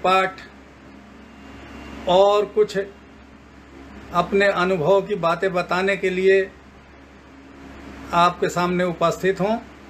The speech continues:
राष्ट्रपिता महात्मा गांधी और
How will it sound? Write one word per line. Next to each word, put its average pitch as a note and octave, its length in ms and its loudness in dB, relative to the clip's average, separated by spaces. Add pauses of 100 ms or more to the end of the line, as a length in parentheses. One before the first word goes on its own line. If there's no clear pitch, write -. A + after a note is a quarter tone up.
(100)
राष्ट्रपिता G3+ 520 -18 (1800)
महात्मा E3+ 520 -18
गांधी F#3+ 600 -14 (1600)
और G#3+ 520 -12